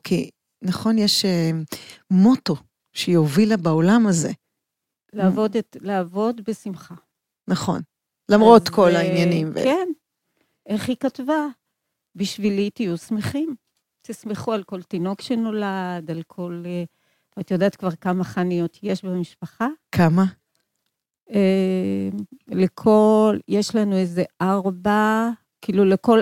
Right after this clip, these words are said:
Speaker 2: אח, לכל ילד שלי שנולד, בת, קוראים לה חנה, אה, יהודית, שזה אמא שלי, שנפטרה חצי שנה לפניה, ופשוט, אה, חני נתנה לה ללכת קודם,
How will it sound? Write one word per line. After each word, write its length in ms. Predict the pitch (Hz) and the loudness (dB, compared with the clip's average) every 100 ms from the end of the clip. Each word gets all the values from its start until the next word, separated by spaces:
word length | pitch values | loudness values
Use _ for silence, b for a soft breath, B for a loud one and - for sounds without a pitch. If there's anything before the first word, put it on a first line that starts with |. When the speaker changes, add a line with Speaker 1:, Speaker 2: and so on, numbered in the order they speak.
| - | 4
Speaker 2:
אח, 400 | 196 170 - - | 2 2 -6 -14
לכל 340 | 185 - 226 202 | -12 -6 -4 -2
ילד 300 | 190 190 - | -4 -4 -8
שלי 220 | 185 180 | -10 -10
שנולד, 720 | - 180 170 175 175 220 247 - _ _ _ _ _ _ _ _ _ _ _ | -6 -4 -2 -2 -2 -2 -4 -12 _ _ _ _ _ _ _ _ _ _ _
בת, 460 | 165 202 180 - - _ _ _ _ | 0 4 4 0 -16 _ _ _ _
קוראים 340 | - 190 202 202 | -8 -4 -2 -2
לה 60 | |
חנה, 600 | 185 - 170 170 175 220 359 - _ | -4 -4 -6 -4 -2 0 -2 -4 _
אה, 220 | 202 196 190 | 0 2 2
יהודית, 640 | 208 196 185 160 233 254 | 2 4 4 4 2 2
שזה 320 | - 208 160 | 0 -6 -4
אמא 280 | 175 185 180 | -4 -2 -2
שלי, 380 | 170 202 220 294 453 _ _ _ _ | -4 -4 0 0 -2 _ _ _ _
שנפטרה 560 | - 190 180 - 196 196 | -8 -4 -4 -4 -2 -2
חצי 300 | 202 - 196 | -2 -10 -12
שנה 300 | - 185 180 | -8 -6 -4
לפניה, 600 | 180 - 175 170 175 226 359 _ _ _ _ _ _ _ _ | -6 -8 -4 -2 -2 -2 -6 _ _ _ _ _ _ _ _
ופשוט, 1700 | - 185 180 185 185 180 175 175 175 175 175 175 - 190 214 - - | -16 -8 -2 -2 0 -2 -2 -4 -4 -4 -6 -8 -6 -6 -6 -10 -8
אה, 440 | 202 190 185 180 185 | -6 -6 -6 -8 -10
חני 580 | - 190 190 196 185 | -8 -6 -6 -6 -8
נתנה 300 | 185 175 185 | -8 -10 -8
לה 140 | 180 180 | -8 -8
ללכת 480 | 175 165 170 185 _ | -8 -10 -10 -10 _
קודם, 500 | - 175 175 220 | -10 -8 -4 -2